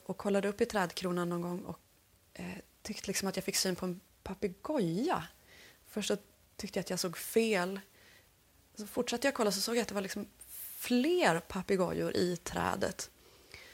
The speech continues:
Och då tänkte jag så här: "Nej men gud, de måste ha rymt eller någonting." Eh,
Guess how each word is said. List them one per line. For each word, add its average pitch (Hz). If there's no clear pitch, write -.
Och -
då 190
tänkte 185
jag 165
så -
här: 156
"Nej 170
men 170
gud, 170
de 175
måste 180
ha 175
rymt 202
eller 180
någonting." -
Eh, 180